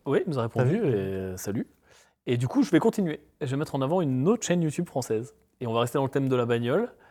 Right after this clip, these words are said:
Speaker 1: Euh, je pense, pour moi, c'est la meilleure chaîne YouTube qui parle de voiture de façon sérieuse. Parce qu'il y a plein de tons. Mais en tout cas, dans le sérieux, c'est la meilleure.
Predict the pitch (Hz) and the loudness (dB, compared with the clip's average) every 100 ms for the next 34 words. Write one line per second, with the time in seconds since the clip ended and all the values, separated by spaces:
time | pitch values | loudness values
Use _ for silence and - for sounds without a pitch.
0 | _ _ _ - 117 117 117 127 170 196 | _ _ _ -4 -2 0 0 0 2 2
1 | - 156 151 143 143 - - - - 120 | 4 4 6 6 4 2 -8 -8 -2 0
2 | 110 123 190 185 147 - 165 143 131 - | 0 2 4 4 2 -2 -2 0 -2 -2
3 | 160 - _ 127 131 120 123 123 120 - | -6 -8 _ -6 -2 -2 0 0 -2 -2
4 | 170 - 135 127 131 135 123 - 107 120 | -6 -6 -6 -4 -2 -2 -4 -4 -2 -2
5 | 156 143 _ _ _ - 101 139 135 - | -2 -6 _ _ _ -10 -4 -2 -2 -2
6 | 139 - - - _ 113 117 - 151 127 | -4 -4 -14 -20 _ -6 0 4 6 6
7 | 123 117 107 185 160 156 196 - - - | 4 2 2 2 4 4 2 -4 -16 -4
8 | 113 117 127 131 185 | 0 2 2 4 2